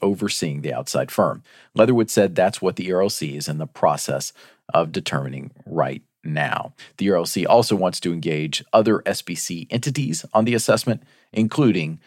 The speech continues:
the S B C Executive Committee. So that is where we find ourselves. There are, uh, essentially, just to sum up, uh, there are multiple efforts within the state conventions,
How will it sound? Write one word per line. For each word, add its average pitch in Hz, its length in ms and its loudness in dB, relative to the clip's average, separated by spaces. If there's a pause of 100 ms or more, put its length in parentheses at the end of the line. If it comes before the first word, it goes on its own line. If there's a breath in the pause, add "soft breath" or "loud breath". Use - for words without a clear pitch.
(160 soft breath)
the 80 220 -4
S 67 160 -6
B 80 140 -8
C 69 420 -8
Executive 69 720 -8
Committee. 67 320 -8
So 82 160 -4
that 120 300 4
is 120 160 -2
where 104 240 4
we 104 120 0
find 95 300 0
ourselves. 92 460 2 (400 loud breath)
There 107 200 4
are, 82 440 2
uh, 87 200 -2
essentially, 95 480 0
just - 220 -8
to - 80 -10
sum 101 240 2
up, 90 180 2 (360 soft breath)
uh, 107 100 2
there 104 220 4
are 82 260 4 (220 soft breath)
multiple 117 440 2
efforts - 460 0 (160)
within 98 420 0
the 101 120 -2
state 120 460 -2 (140)
conventions, 139 680 -2